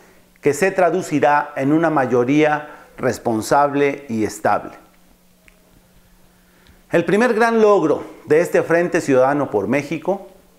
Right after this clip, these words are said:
ha sido, sin duda, eliminar el pretendido pase automático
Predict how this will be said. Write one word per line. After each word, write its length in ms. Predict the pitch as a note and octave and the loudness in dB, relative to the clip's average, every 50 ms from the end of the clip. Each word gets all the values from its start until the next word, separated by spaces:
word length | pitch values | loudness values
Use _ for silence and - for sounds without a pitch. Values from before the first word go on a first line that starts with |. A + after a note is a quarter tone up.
| _ _ - - _ _ - | _ _ -20 -20 _ _ -2
ha 100 | - D#3+ | 0 0
sido, 260 | D#3 E3+ F#3 F3+ G3 F3+ | 0 2 0 0 0 0
sin 240 | - - C3+ C3+ | 0 0 0 2
duda, 520 | C#3 D#3 F3 F#3+ G3+ G#3+ G#3 G#3 - - - - - - - _ _ - | 2 2 2 2 2 2 0 -4 -10 -18 -20 -20 -20 -20 -20 _ _ -2
eliminar 880 | D#3 D#3 D#3 D#3 E3 D#3+ D#3+ D#3+ E3 F3 F#3 F#3+ F#3+ F#3 - - - - | 0 0 2 2 2 2 2 2 2 2 2 2 0 -2 -6 -10 -6 -4
el 180 | D#3 D3+ C#3 D3 | -2 -2 0 0
pretendido 1000 | D3+ D3+ C#3+ D3 - D3 C#3 D3 D3 D#3+ F3+ F#3 E3+ F3 F3 F3 E3+ F3+ - - - - | 0 -2 -2 -2 -2 -2 -2 -2 -2 -2 -2 0 2 2 0 0 0 -4 -10 -18 -10 -4
pase 300 | - E3 E3 D#3+ - F3 | -2 -2 0 0 0 0
automático 840 | D3+ C#3+ C#3 - C3 C3 D3 D#3 D#3 D3+ D3+ A#2+ - - - - | 2 2 0 -2 -2 0 0 0 0 0 -2 -8 -12 -12 -14 -16